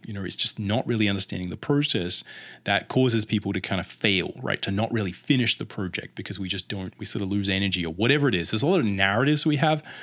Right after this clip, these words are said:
but in my opinion, it's just a matter of, you know, not understanding this simple process. But I'm not really just saying it's like a simple process, because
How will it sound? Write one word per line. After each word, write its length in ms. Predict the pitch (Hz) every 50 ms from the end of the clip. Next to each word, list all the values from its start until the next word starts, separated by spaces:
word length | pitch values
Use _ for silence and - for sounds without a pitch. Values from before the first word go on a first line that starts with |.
| - - - - - - - - _ - - -
but 100 | 127 135
in 80 | 131
my 180 | 131 131 135 135
opinion, 600 | 139 135 - - 127 120 113 113 107 101 101 101 -
it's 180 | 110 107 -
just 280 | - - 117 110 - -
a 20 |
matter 360 | 95 92 92 92 90 90 90 87
of, 200 | 85 - - -
you 80 | 95
know, 80 | 87 87
not 220 | 90 95 104 101
understanding 460 | 98 92 90 - - 95 87 87 87
this 120 | 90 90 -
simple 280 | - 101 92 - 104 -
process. 480 | - - 120 110 - - - - -
But 160 | - 143 143 - - - - - - - - - _ -
I'm 80 | -
not 160 | 262 349 -
really 180 | - 220 220 220
just 180 | 170 175 - -
saying 180 | 175 156 147
it's 120 | 135 - -
like 120 | 123 -
a 40 | 120
simple 340 | - - - 143 131 - 120
process, 440 | - - 147 147 147 - 120 107 -
because 540 | - - 120 - - 135 135 127 127 -